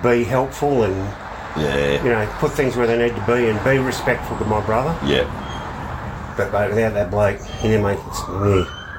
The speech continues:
Speaker 2: Yeah, and as I say, if it was a burden to him, he's the bloke that'll tell us he's burdened, but he'd also get it done. But it, no, he's just bloody, you know, grinning through it.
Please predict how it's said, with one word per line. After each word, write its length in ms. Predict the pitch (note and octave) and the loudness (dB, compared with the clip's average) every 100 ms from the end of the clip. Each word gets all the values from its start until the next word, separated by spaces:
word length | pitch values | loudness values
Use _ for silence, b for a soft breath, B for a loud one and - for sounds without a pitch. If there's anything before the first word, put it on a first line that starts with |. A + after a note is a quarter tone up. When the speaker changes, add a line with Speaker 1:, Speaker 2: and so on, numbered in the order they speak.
| - | -8
Speaker 2:
Yeah, 380 | G1+ G1+ G#1 G1+ | -2 0 0 -2
and 100 | C2 | 0
as 260 | C2 G#1+ - | 0 0 2
I 140 | B1+ | 2
say, 40 | B1+ | 2
if 80 | C2+ | 0
it 80 | B1+ | -4
was 160 | B1+ | -4
a 40 | C#2 | -2
burden 380 | C#2+ C#2 B1+ A#1+ | 0 0 -2 0
to 60 | |
him, 200 | C#2 C2+ | 0 2
he's 180 | C#2 C#2+ | 0 0
the 60 | G#1 | 0
bloke 260 | A1+ G#1 | 2 2
that'll 220 | G1+ A1+ | -2 -4
tell 240 | - A#1+ B1 | 0 2 2
us 100 | A#1 | 0
he's 140 | A#1 | -4
burdened, 440 | - A1+ C#2 C2 B1+ | -2 0 0 0 -2
but 100 | C2 | -2
he'd 120 | C2 | 0
also 400 | C2 C2+ C2+ A#1+ | 0 0 -2 0
get 160 | C#2+ | -2
it 140 | C2 - | -2 0
done. 320 | D#2 D#2+ E2+ | 2 2 0
But 100 | C2+ | -2
it, 120 | C#2 C2+ | -2 2
no, 220 | E2+ - | 2 2
he's 260 | C#2+ B1 | -2 -4
just 260 | - C#2 - | -2 -2 -2
bloody, 160 | A1 C2+ | -2 -2
you 180 | C#2+ E2+ | -2 0
know, 220 | C#2+ D2+ | 0 0
grinning 360 | D2 E2 D2+ C#2+ | 0 0 0 -2
through 300 | D2+ E2+ | 0 2
it. 80 | F2 | 0